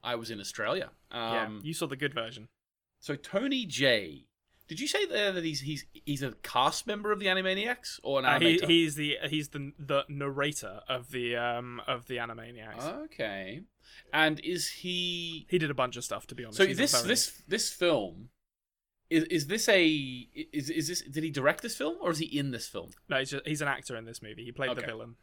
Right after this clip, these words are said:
Speaker 2: Played the
Speaker 1: Right.
Speaker 2: villain in this movie, and he is in a lot of animation throughout the nineties and early eighties.
Speaker 1: Okay. Okay. Gotcha. All right. So, ninety-six.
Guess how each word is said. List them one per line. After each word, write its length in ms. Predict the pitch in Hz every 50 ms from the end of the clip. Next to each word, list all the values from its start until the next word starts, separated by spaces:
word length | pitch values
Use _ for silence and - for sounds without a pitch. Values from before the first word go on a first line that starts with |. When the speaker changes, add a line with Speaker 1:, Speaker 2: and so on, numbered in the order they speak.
| _ _ _ _ _
Speaker 2:
Played 140 | - 160 147
the 40 | -
Speaker 1:
Right. 80 | 170 143
Speaker 2:
villain 260 | 151 147 151 143 139
in 80 | 139 135
this 180 | 135 131 -
movie, 420 | 135 127 120 120 123 117 117 123 _ _
and 280 | - 131 123 123 123 -
he 340 | 139 131 123 123 127 - -
is 360 | 135 123 117 117 - - - - - - - _ _ _ -
in 160 | 139 131 127
a 120 | - 131
lot 380 | 127 127 127 123 120 - - -
of 160 | 127 113 -
animation 600 | 120 120 113 113 110 104 113 - - - 104 117
throughout 340 | - - - 127 117 120 117
the 60 | 123
nineties 540 | 117 117 117 123 117 - 117 113 110 113 110
and 140 | 104 113 107
early 200 | 113 113 110 107
eighties. 420 | 107 120 - - 107 117 - - _ _ _ _ _ _ - - _ _ -
Speaker 1:
Okay. 280 | 117 110 - - 90 80 _ _ _ _ _ _ _ _ -
Okay. 200 | 87 82 - - - _ _ _ _ _ _ _ _ _ _ _ _ _ _ _ _ -
Gotcha. 340 | 95 98 - - - - - - _ _ _ _ _ _ _ - - - - - - - _ _ _ _ _ _ _ _ _ -
All 140 | 123 135 147
right. 320 | - 143 131 120 107 - - - - - - - _
So, 480 | - - - - - 156 143 123 110 98
ninety-six. 1080 | 98 104 120 131 143 160 180 180 - 202 170 - - 127 117 113 - - - - -